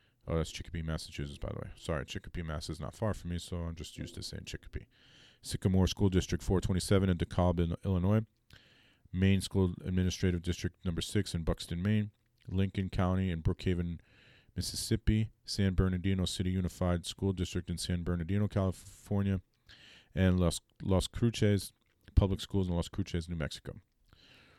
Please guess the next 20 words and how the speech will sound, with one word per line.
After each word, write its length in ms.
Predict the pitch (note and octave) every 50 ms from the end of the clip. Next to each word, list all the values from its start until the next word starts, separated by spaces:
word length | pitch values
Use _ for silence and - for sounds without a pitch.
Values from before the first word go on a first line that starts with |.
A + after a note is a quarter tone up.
| _ _ _
Overall, 300 | G2+ G2 G2 G#2+ G#2 G2+
spanning 320 | G2 - - G#2+ G2 F#2+ F#2
all 180 | F2+ F#2 F#2+
industry 340 | F#2+ A2+ A#2 G#2 - - G#2+
sectors, 460 | - - A2+ G#2+ - - G#2 G2 F#2+
Armor 240 | F2+ D2+ F#2 F#2+ F2+
says 300 | - - G2+ F#2+ F2+ E2+
that 200 | F#2 F2 F2 F2
it 80 | F2 F2+
is 220 | F2+ F2 - -
identified, 600 | F2 - G#2+ G#2 G#2+ G#2+ - - G#2 G2 G2 - - - _
that 160 | - F2+ F2
it 220 | D#2 F#2 G#2 G2+ - - - -
identified 640 | F2+ F#2+ F2+ - F#2+ F#2+ F#2+ - - E2+ E2 -
public 300 | - - A#2+ B2 A2 -
ransomware 500 | G#2+ G2 F2+ - F2+ F#2 F2+ F2 F2 D#2+ - - - - _ _ _
attack 340 | - - - G2 E2+ D#2 - - _ _ _ _ _ _ _ _ _
reports 400 | - - E2+ - - G2 F2+ E2+
from 240 | - - F2 F2+ F2+
n-, 80 | F2+